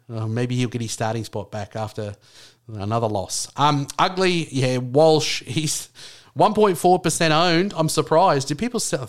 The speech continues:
point three percent sold him? Fish on a minus one. Um, <laughs> which he's coming off the, he came, he came off the bench with fifteen minutes to go,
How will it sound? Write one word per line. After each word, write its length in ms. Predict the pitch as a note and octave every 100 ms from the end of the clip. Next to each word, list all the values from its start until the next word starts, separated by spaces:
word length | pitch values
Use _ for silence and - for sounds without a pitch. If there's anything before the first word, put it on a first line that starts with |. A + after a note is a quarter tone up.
| -
point 240 | - F3+ D#3
three 220 | - D3+
percent 340 | D#3 - C3+
sold 380 | - - C#3+ D#3
him? 160 | A#2+ A#2+ - - _
Fish 260 | - A#3+ A#3
on 80 |
a 60 | A3
minus 400 | A3 A#3 A3+ -
one. 440 | A3 A#3 A#3+ F#3+ - _ - -
Um, 600 | D#3+ D#3+ D#3 D3 D3 C#3+ -
<laughs> 140 | - C#3
which 260 | F3+ F#3+ - - G3
he's 280 | F#3 F#3+ -
coming 240 | - G#3+
off 180 | G#3 F3+
the, 100 | C#3
he 100 | D3+
came, 240 | G#3 G3+ F#3+
he 300 | D#3 D3 F3
came 220 | G#3 G#3+
off 240 | G3 -
the 120 | C#3
bench 360 | C3 C3+ C3 -
with 120 | B2+
fifteen 440 | - E3 - D3 B2+
minutes 300 | B2 A#2 -
to 80 |
go, 380 | A#2 B2 A#2 G#2+